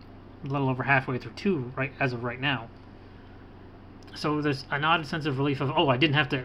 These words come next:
pay extra money for this, but I still get to enjoy it." I don't know. I don't know if that assuages the quasi guilt I have. I, I can't really describe what the feeling is, other than to say,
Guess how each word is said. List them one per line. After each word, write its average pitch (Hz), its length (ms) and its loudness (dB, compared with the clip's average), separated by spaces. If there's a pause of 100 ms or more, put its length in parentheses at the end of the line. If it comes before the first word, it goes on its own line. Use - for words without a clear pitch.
(120)
pay 147 360 4
extra 139 320 0
money 175 240 2
for - 120 -6
this, 113 360 -8 (340)
but 131 80 2
I 131 40 4
still 180 200 2
get 151 180 4
to 139 120 2
enjoy 117 300 0
it." - 200 -16 (600)
I 180 40 6
don't 143 120 6
know. 95 100 -8 (360)
I - 40 -2
don't 185 80 4
know 180 60 4
if 151 60 0
that 156 100 4
assuages 135 500 0
the 135 80 -8
quasi 139 540 2
guilt 123 320 -4
I 135 80 0
have. 135 280 -2 (160)
I, 170 180 -2
I 147 120 4
can't 180 300 -2
really 139 280 0
describe 131 400 0
what 127 100 -8
the 117 80 -8
feeling 120 320 -6
is, 123 220 -8
other 143 120 -6
than 135 200 0
to 139 80 -2
say, 135 360 -4